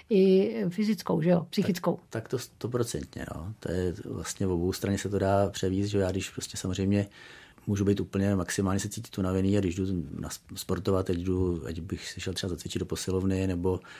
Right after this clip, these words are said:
Speaker 2: eh, surfovat, tak prostě člověk tam jde úplně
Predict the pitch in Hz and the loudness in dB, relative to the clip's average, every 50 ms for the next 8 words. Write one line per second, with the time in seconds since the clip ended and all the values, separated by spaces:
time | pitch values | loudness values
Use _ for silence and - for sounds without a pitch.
0 | - - - - - - - 85 82 85 85 82 80 - - 87 87 - - 92 | -18 -18 -20 -20 -18 -12 -8 -6 -4 -4 -4 -4 -4 -4 -4 -6 -4 -4 -2 -2
1 | 90 92 90 95 95 98 90 - 95 85 - - - 98 95 95 95 95 90 - | 0 0 0 0 0 -2 -4 -4 -4 -6 -6 -2 0 2 4 4 4 2 0 -2
2 | - - - - - - - - - - 98 92 92 87 - 98 98 95 90 85 | -6 -10 -16 -20 -20 -20 -18 -14 -8 -4 -2 -2 0 2 2 2 4 4 2 2
3 | 92 - 101 98 98 98 95 95 95 | 0 0 0 2 2 4 2 2 2